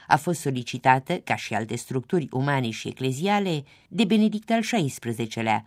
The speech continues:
la Datoria Adevărului. Aceste aspecte s-au situat în centrul omiliei din timpul Sfintei Liturghii de deschidere, luni, a monseniorului Foley. După ce a mulțumit pentru rugăciunile de solidaritate cu ocazia recentei sale boli,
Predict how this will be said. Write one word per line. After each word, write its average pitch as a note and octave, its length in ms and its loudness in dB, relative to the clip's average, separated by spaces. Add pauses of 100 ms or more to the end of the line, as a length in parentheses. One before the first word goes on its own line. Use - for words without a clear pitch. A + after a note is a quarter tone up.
(140)
la G#3+ 300 6
Datoria F3 640 0
Adevărului. A2+ 680 -4 (420)
Aceste D3 400 0
aspecte C3 580 -2 (160)
s-au A3 220 2
situat D#3+ 540 0
în F3+ 200 0
centrul D#3 500 0
omiliei C#3 640 -2
din F#3 200 0
timpul G3 400 0
Sfintei A#3 440 -2
Liturghii B2+ 500 -4
de B2 100 2
deschidere, D#3+ 840 -2
luni, E3 580 0
a F#3+ 180 4
monseniorului A3 760 2
Foley. A2 460 -2 (380)
După B3 360 4
ce D4 180 -2
a C#4+ 40 0
mulțumit A3+ 540 4
pentru F#3+ 460 2
rugăciunile G3+ 760 2
de B2 100 2
solidaritate B2 1040 2
cu - 180 0
ocazia B2 640 4
recentei C#3+ 540 -2
sale B2 300 -2
boli, G3+ 340 -2